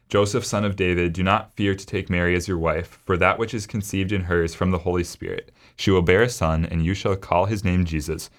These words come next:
for he will save his people from their sins."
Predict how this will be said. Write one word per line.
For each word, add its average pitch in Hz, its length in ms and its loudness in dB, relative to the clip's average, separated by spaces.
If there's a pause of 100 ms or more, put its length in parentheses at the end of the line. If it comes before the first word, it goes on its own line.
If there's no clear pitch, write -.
(140)
for 87 100 0
he 95 120 2
will 92 160 4
save 104 380 -2
his 120 180 -4
people 85 380 -2
from 87 240 0
their 85 120 0
sins." - 400 -12